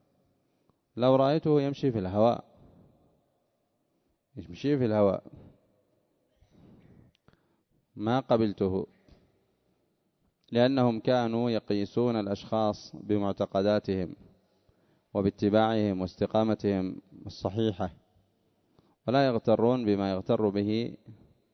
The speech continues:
عامة الناس من تزهد أو تعبد على غير الطريق.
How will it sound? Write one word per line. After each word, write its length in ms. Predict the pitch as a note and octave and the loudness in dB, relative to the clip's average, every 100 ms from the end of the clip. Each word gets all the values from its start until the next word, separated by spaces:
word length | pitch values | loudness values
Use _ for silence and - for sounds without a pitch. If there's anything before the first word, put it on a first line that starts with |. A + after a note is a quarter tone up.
| _ _ _ _ _ _ _ | _ _ _ _ _ _ _
عامة 440 | G2+ A2 A#2+ A2+ G#2+ | -2 0 0 -2 2
الناس 640 | G#2 G#2 A2 A#2+ A#2+ - - - - _ _ _ _ _ _ _ _ _ - | 2 2 0 0 -2 -8 -20 -20 -20 _ _ _ _ _ _ _ _ _ -2
من 400 | A2 A2 A#2 - - - - - - _ _ _ _ _ _ _ _ _ _ _ | 0 0 -2 -8 -16 -20 -20 -20 -20 _ _ _ _ _ _ _ _ _ _ _
تزهد 840 | - G2 A#2+ A2 G#2+ G2+ A2 A2+ - _ - - - - _ _ _ _ _ _ A#2 | -2 2 2 2 0 0 -2 -4 -14 _ -20 -20 -20 -20 _ _ _ _ _ _ 0
أو 120 | A2 | 2
تعبد 800 | A2+ G2 A#2 G#2+ G#2 A#2 A#2 - G#2+ - - _ _ _ _ _ _ _ _ _ _ - | 2 2 0 0 2 2 0 -10 -18 -20 -20 _ _ _ _ _ _ _ _ _ _ -2
على 280 | G#2+ G#2+ G2+ | 0 2 2
غير 240 | G#2+ G#2 G#2+ G2 F#2+ - - - G#2 | 2 2 0 -2 -6 -10 -18 -18 -18
الطريق. 420 | - G2+ G2+ | -2 2 2